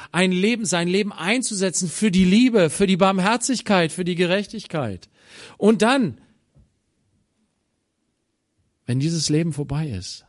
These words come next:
aufzuerstehen, mit Christus zu regieren, für immer. Die Gerechtigkeit in diese Welt, in diese Schöpfung hineinzutragen, hineinzubringen. Heute im Dienst,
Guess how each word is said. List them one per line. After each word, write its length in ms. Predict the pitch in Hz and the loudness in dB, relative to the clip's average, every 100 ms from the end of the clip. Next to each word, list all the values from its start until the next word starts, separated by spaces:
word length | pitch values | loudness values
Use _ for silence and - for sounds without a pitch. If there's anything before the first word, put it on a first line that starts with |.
| _ | _
aufzuerstehen, 1200 | - 135 165 - - 120 127 - 127 104 85 92 _ _ - | -8 -6 -6 -8 -12 -10 -10 -8 -8 -8 -10 -14 _ _ -8
mit 200 | 139 - | -6 -6
Christus 600 | - 160 - 151 123 - | -6 -6 -6 -6 -6 -6
zu 140 | - | -6
regieren, 680 | 120 117 135 156 143 107 104 _ _ _ _ _ | -6 -4 -4 -4 -4 -8 -12 _ _ _ _ _
für 220 | - - | -12 -8
immer. 420 | 143 165 139 80 - _ _ _ _ _ _ _ _ _ _ _ _ _ _ _ - | -4 -2 -4 -6 -14 _ _ _ _ _ _ _ _ _ _ _ _ _ _ _ -10
Die 60 | 127 | -2
Gerechtigkeit 840 | 139 123 160 - 180 - 123 120 | 0 0 -2 -6 -10 -8 -10 -10
in 120 | 139 | -10
diese 280 | 131 131 127 | -8 -6 -6
Welt, 320 | 131 143 131 | -2 -2 -2
in 140 | - 123 | -4 -6
diese 200 | 127 131 | -4 -4
Schöpfung 480 | - 147 - 135 120 | -4 -6 -6 -8 -6
hineinzutragen, 1160 | 127 131 143 160 - - - 113 98 92 95 - _ _ | -6 -6 -4 -6 -8 -14 -12 -10 -12 -14 -16 -18 _ _
hineinzubringen. 1080 | - 127 135 160 - 135 110 101 92 90 - _ _ _ | -6 -2 -2 -2 -4 -10 -10 -8 -8 -10 -16 _ _ _
Heute 540 | - 156 196 131 104 90 _ - | -2 0 0 -4 -6 -10 _ -6
im 240 | 139 135 | -2 -2
Dienst, 760 | 139 190 185 101 87 - - | -2 0 0 -2 -8 -12 -16